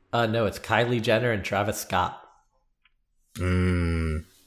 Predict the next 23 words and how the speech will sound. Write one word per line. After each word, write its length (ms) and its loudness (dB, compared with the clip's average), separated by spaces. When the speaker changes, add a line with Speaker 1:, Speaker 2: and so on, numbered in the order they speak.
Speaker 1:
Oh, 260 2
we 120 -2
got, 260 4
uh, 240 4
Moroccan 640 2
and 260 -4
Monroe 580 0
next. 460 -10
I 100 0
don't 240 2
think 160 2
this 120 2
is 180 -2
one 280 2
name. 280 0
I 80 0
think 180 -4
this 140 -4
is 180 -8
two 120 -2
different 300 -6
<laughs> 20 -12
kids. 500 -2